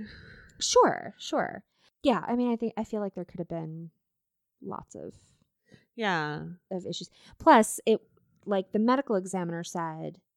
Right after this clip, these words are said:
Speaker 1: it was just because she was in the water and because this is how, you know, and it was really more, I think,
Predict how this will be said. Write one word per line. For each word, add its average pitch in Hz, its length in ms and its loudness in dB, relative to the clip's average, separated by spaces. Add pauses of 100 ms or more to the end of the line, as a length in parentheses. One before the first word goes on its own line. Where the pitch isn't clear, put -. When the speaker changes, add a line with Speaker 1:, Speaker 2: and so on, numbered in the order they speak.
(360)
Speaker 1:
it 196 140 0
was 170 220 -4
just - 760 -6 (840)
because 156 300 -4
she - 160 0
was 190 140 2
in 226 120 2
the 240 60 4
water 226 360 4
and 160 160 -4
because 165 380 -10
this 175 160 -6
is 190 160 -2
how, 196 400 0
you 170 100 -2
know, 156 180 -6 (460)
and 196 100 4
it - 100 2
was 190 200 -2
really 175 300 0
more, 160 520 -6
I 160 100 -2
think, - 260 -10